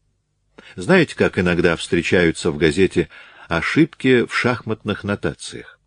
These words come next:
Смотришь партию, на тридцать восьмом ходу она кончается — Черные сдались ввиду неизбежного мата, начинаешь разбирать на доске, делаешь ходы аккуратно, как написано в нотации,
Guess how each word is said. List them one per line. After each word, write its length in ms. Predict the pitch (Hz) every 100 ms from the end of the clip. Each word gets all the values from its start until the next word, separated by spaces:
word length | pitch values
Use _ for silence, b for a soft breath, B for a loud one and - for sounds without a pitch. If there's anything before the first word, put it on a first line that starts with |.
| _ _ _ _ -
Смотришь 540 | - 185 180 127 -
партию, 540 | 101 80 71 78 65 - _ _ _ _ _ -
на 160 | 90
тридцать 480 | 90 127 165 - 196
восьмом 360 | 87 82 95 82
ходу 340 | - 85 82
она 180 | 78 80
кончается — 800 | - 92 - 147 170 165 - 160 b b b b
Черные 500 | - 139 180 139 90
сдались 500 | 76 71 85 82 - 90
ввиду 360 | 82 85 87
неизбежного 720 | 82 85 71 85 76 85 92
мата, 420 | 101 151 170 - - b b b b _ _ -
начинаешь 600 | 110 - 143 156 135 -
разбирать 500 | 110 85 98 95 87
на 140 | 90
доске, 520 | 82 80 - 135 170 b b b b
делаешь 420 | 98 156 120 92
ходы 300 | - 90 85
аккуратно, 640 | 80 - 87 101 156 151 147
как 200 | 147 -
написано 540 | 135 139 127 127 120
в 60 | 113
нотации, 600 | 117 117 113 - 110